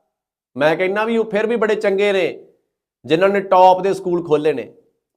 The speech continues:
ਆਪ ਦੇ ਧਰਮ ਦਾ ਬੇਸ਼ੱਕ ਉਹ ਪ੍ਰਚਾਰ ਵੀ ਨਾਲ ਨਾਲ ਕਰ ਰਹੇ ਨੇ, ਪਰ ਉਹਨਾਂ ਦੇ ਕੋਲ, ਉਹਨਾਂ ਨੇ ਉਪਰਾਲੇ ਬਹੁਤ ਵੱਡੇ ਪੱਧਰ ਤੇ ਕਰ ਲਏ। ਸਾਡੇ ਲੋਕਾਂ ਕੋਲੇ ਉਪਰਾਲਾ ਕੋਈ ਨਹੀਂ, ਜ਼ਰੀਆ ਕੋਈ ਨਹੀਂ, ਬਸ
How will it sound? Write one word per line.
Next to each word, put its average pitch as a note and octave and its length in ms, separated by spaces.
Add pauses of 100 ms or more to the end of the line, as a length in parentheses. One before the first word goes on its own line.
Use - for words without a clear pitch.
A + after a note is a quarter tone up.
ਆਪ D#3+ 260
ਦੇ F3+ 60
ਧਰਮ F3+ 260
ਦਾ F3 60
ਬੇਸ਼ੱਕ F#3 340
ਉਹ G3 60
ਪ੍ਰਚਾਰ F3+ 440
ਵੀ G3 80
ਨਾਲ F3+ 220
ਨਾਲ F3 140
ਕਰ D#3+ 220
ਰਹੇ E3+ 140
ਨੇ, C3+ 200 (500)
ਪਰ E3 260
ਉਹਨਾਂ F#3 260
ਦੇ G3 100
ਕੋਲ, F3+ 240
ਉਹਨਾਂ F3+ 360
ਨੇ G3 180
ਉਪਰਾਲੇ E3 440
ਬਹੁਤ E3 240
ਵੱਡੇ D3+ 260
ਪੱਧਰ D3 280
ਤੇ C#3+ 120
ਕਰ A2+ 200
ਲਏ। - 160 (180)
ਸਾਡੇ E3 300
ਲੋਕਾਂ G3+ 260
ਕੋਲੇ G#3+ 200
ਉਪਰਾਲਾ F#3+ 460
ਕੋਈ G3 260
ਨਹੀਂ, G#3 140
ਜ਼ਰੀਆ F3 400
ਕੋਈ F#3 240
ਨਹੀਂ, G3+ 120
ਬਸ D#3+ 420